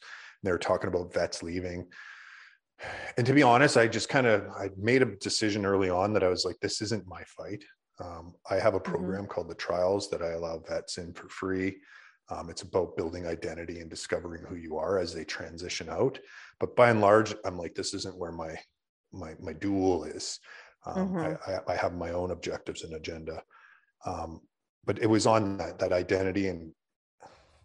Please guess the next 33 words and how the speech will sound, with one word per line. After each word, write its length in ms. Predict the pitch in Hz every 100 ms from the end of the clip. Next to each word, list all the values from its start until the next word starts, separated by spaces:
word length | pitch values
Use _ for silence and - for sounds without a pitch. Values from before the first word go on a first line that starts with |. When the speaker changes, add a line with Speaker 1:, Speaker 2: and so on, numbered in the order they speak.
| _ _ _ _ _ _ _ _ _ _ _ _
Speaker 1:
you 60 | -
know, 120 | -
finding 480 | - - 98 90 85
it, 100 | 82
finding 320 | - 101 107
that 160 | 95 87
conversation. 500 | - 90 82 82 80
How 200 | - 101
do 60 | 98
you 60 |
have 220 | - 92
it? 80 | 87
That's, 240 | 107 117 156
like, 160 | 147
where 300 | 123 117 98
I 80 | 95
think, 280 | - 101 - _ _ -
again, 420 | 92 92 87 - -
I'll 260 | 82 82 -
give 140 | -
some 220 | - 82
military 460 | 87 98 92 87 80
advice. 500 | 80 82 80 - - _ _ _ _ _ _ _ _ _ _ _ _ _ _ _ -
Before 440 | 101 - 127 123
you 160 | 120 110
leave, 480 | 110 107 101 92 -
find 440 | - 104 110 110
those 220 | 98 92
things 240 | 101 95 90
out, 180 | 78
'cause 240 | - 107 117
there 180 | 135 160
is 320 | 240 -